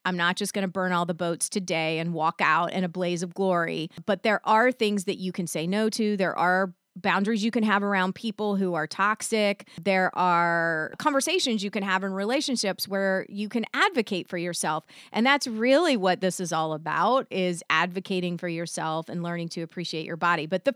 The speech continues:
first step is a little bit of research, and then moving into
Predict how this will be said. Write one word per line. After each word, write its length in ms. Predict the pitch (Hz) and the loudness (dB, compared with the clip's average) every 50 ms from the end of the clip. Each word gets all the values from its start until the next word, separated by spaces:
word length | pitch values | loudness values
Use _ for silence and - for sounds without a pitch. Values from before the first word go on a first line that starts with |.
| - | 0
first 220 | - 370 392 370 - | 2 2 2 2 2
step 260 | - 320 285 262 - | 4 4 4 4 4
is 220 | 214 208 185 - - - - - - - | 0 0 0 -2 -10 -16 -20 -16 -6 -2
a 60 | 247 | 0
little 460 | 254 285 311 349 381 381 381 370 370 | 0 2 2 2 2 4 4 2 0
bit 200 | 320 339 320 302 | 2 2 2 4
of 380 | 294 285 277 269 262 240 233 _ _ _ _ _ _ _ _ - | 4 4 4 4 2 0 -4 _ _ _ _ _ _ _ _ -8
research, 960 | 202 190 208 214 202 190 - - 202 175 175 196 294 - - - - - - _ _ _ _ - - _ _ - | -4 -2 -2 0 0 -2 0 0 2 2 2 2 0 -2 -2 -2 -2 -2 -4 _ _ _ _ -20 -20 _ _ 2
and 220 | 220 220 226 226 | 2 4 4 4
then 260 | 233 226 226 226 226 226 | 4 4 4 4 4 4
moving 440 | 233 240 247 240 220 240 226 226 - | 4 4 4 2 2 2 0 0 -2
into 1000 | - - 208 208 214 208 - - 220 196 185 185 180 180 180 180 175 170 160 - | -2 0 0 0 0 0 0 0 2 2 2 2 2 0 0 0 -2 -2 -4 -6